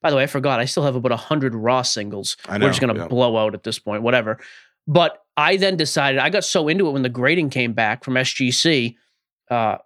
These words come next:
Speaker 1: for twenty-three bucks a card, we were getting the cards back in, like, two weeks. We got a ton of tens. So I bought out one of every copy of the tens we got back. 'Cause I am s-, like, I'm, honestly, I'm, like, nerding out. I'm just starting to build this set.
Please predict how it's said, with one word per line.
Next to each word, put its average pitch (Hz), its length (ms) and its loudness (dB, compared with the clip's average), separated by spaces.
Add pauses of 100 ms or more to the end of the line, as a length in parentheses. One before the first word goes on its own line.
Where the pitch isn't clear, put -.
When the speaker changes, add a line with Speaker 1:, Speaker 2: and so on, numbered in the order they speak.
(120)
Speaker 1:
for 151 120 -2
twenty-three 208 480 0
bucks 175 260 -2
a 143 60 -2
card, 135 380 -2
we 131 60 -2
were 135 40 -2
getting 151 160 -2
the 139 60 -4
cards 147 300 -2
back 120 180 -2
in, 113 60 -8
like, 113 140 -12
two - 200 -2
weeks. 123 400 -2 (320)
We 202 80 4
got 247 100 4
a 170 60 -2
ton - 280 0
of 190 100 -2
tens. 165 500 0 (260)
So - 240 -4
I 185 180 4
bought 180 280 2
out 151 320 -2
one 151 300 -2
of 180 100 2
every 165 240 0
copy 151 320 0
of 135 100 -2
the 135 80 -2
tens 131 380 -2
we 127 100 -2
got 113 220 -2
back. 110 300 -4 (160)
'Cause 143 140 -2
I 160 120 4
am 147 80 0
s-, - 220 -4
like, 170 240 2
I'm, 175 180 0
honestly, 165 480 0
I'm, 135 100 0
like, 135 140 -2
nerding 147 380 0
out. 135 200 0
I'm 135 120 -4
just 131 140 -4
starting 131 180 0
to 123 80 -6
build 120 180 -2
this 113 140 -4
set. - 260 -4